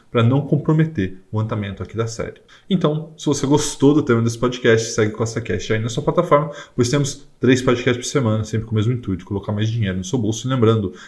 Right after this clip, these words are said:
nada do que eu falo aqui é uma recomendação nem de compra nem de venda, é apenas pra te inspirar a investir melhor. Tá bom? Então vamos lá. O episódio de hoje, que é o mais importante que eu já fiz, eu vou ter que corrigir um pequeno erro de avaliação que eu fiz algumas semanas atrás. Você já vai entender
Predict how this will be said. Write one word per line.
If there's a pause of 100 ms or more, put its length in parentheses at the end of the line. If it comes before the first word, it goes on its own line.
(120)
nada
do
que
eu
falo
aqui
é
uma
recomendação
nem
de
compra
nem
de
venda, (240)
é
apenas
pra
te
inspirar
a
investir
melhor. (220)
Tá
bom?
Então
vamos
lá. (240)
O
episódio
de
hoje,
que
é
o
mais
importante
que
eu
já
fiz,
eu
vou
ter
que
corrigir
um
pequeno
erro
de
avaliação (160)
que
eu
fiz
algumas
semanas
atrás.
Você
já
vai
entender